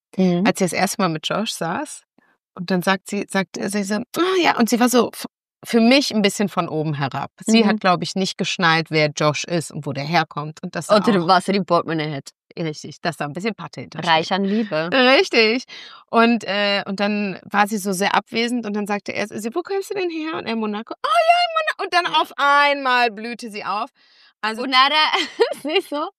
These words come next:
Speaker 1: das ist mega schön, weil so, „Äh, nein, gefällt mir nicht. So
Speaker 2: So
Speaker 1: Ferien,
Speaker 2: scheiß
Speaker 1: so
Speaker 2: Leute.
Speaker 1: Ferien machen finde ich echt nicht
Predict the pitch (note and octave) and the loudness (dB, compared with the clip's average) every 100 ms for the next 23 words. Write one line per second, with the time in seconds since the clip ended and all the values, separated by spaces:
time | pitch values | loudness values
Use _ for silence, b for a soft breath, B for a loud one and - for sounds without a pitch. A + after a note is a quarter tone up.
0 | - B3+ E4 E4 D4+ C#4 B - - D#4 | -14 -14 -12 -12 -14 -16 B -10 -6 0
1 | D4 C#4 D4+ C4 C4+ A#3 - G#3 - _ | 2 2 0 0 0 0 -2 -6 -8 _
2 | _ D3+ D#3 D#3+ D3+ C3+ D3 D3 - C3+ | _ -6 -4 -4 -4 -4 -4 -4 -4 -2
3 | C#3+ C#3+ C#3+ D3 - - D3 F3+ D#3 E3+ | -2 -4 -4 -6 -10 -10 -6 -2 2 4
4 | E3+ - F3+ E3+ F3+ F#3 F3+ E3+ E3 F3+ | 4 2 4 4 6 4 4 2 0 -2
5 | E3+ D#3+ D#3 A#2+ - D#3 | -4 -4 -2 -2 -4 -10